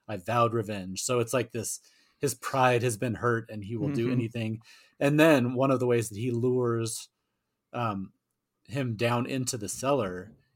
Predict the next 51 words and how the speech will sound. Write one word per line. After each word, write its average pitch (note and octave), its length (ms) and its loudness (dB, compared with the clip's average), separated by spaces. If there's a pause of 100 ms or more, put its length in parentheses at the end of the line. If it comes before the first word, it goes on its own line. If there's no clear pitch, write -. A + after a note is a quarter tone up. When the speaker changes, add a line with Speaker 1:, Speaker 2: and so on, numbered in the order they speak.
Speaker 1:
is B2 160 -4
based A#2 280 -4
on G#2+ 140 -4
pride G2+ 380 -6
too, D#3 200 2
because A2+ 340 -4
he's B2 220 -6
like, - 220 -12
"You C3 60 -8
know, A#2+ 60 -6
I B2+ 80 -6
got F#3+ 240 -2
this A#2 160 -8
great E3 280 -2
wine C3 340 -2
in, G2+ 260 -6
but G#2+ 260 -6 (520)
I'm A#2+ 120 -8
pretty A3 220 -2
sure F#3 220 4
I C3 60 6
got A#2+ 160 2
ripped A#2+ 220 -4
off, G#2+ 380 -6
you A2+ 80 -8
know, G#2 280 -8
but A2+ 260 -6 (240)
I F3+ 100 4
know A3+ 140 8
you're G3 160 8
busy, A2+ 360 4
so C3+ 180 2
I'll E3+ 180 8
go A3 140 4
talk G#3 280 2
to E3 80 -4
so-and-so C3+ 520 2
'cause A2 80 -4
Speaker 2:
Yes. B2 120 -2
Speaker 1:
he's F#3+ 160 2
really F3 180 10
an D3 60 8
expert D3+ 300 6
in B2 120 4
the," - 120 0 (240)
and C3+ 120 0
then B2+ 60 2
he's A#2+ 120 0
like, A#2 120 -4
"No, E3 160 8
no, C#3 280 6